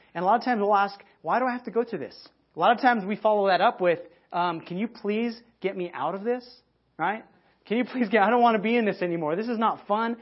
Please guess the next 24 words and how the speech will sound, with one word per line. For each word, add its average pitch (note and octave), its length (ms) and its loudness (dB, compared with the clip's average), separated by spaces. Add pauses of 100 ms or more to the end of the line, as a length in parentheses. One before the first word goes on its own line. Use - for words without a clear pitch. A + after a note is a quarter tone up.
(180)
I A#3+ 120 2
don't A#3+ 140 2
want A3+ 220 0
this. A#3+ 180 -2
I G#3+ 120 -2
didn't A3 140 -2
ask G#3 240 -4
for A3+ 80 -12
this. A#3 240 -2 (260)
Can F#3 140 -4
you F3+ 80 -4
please G#3 200 -4
rescue F#3+ 340 -4
me? D3 100 -8
Get F#3 180 -8
me A3+ 180 -8
out F#3 240 -8
of E3+ 60 -8
this D#3+ 120 -12
situation F3 560 -8
'cause D3 120 -12
it's A2+ 100 -16
not E3 240 -10
fun. B2 300 -14